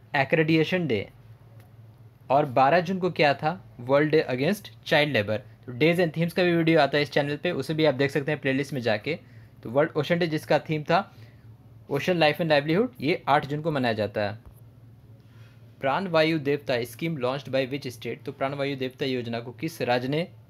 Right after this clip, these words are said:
लागू किया? इसका सही जवाब होगा ऑप्शन डी, हरियाणा। तो हरियाणा स्टेट launched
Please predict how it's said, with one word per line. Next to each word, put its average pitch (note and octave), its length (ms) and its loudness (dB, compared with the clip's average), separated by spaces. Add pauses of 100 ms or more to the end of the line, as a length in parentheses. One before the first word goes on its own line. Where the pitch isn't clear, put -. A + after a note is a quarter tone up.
(240)
लागू C3 200 4
किया? G#2+ 300 -4 (920)
इसका - 180 -4
सही C#3+ 180 0
जवाब C#3+ 280 4
होगा A#2 420 0
ऑप्शन C3+ 400 0
डी, G2+ 180 -6 (560)
हरियाणा। B2+ 560 0 (520)
तो A2 80 -8
हरियाणा C3+ 400 2
स्टेट E3 320 -2
launched D3 400 2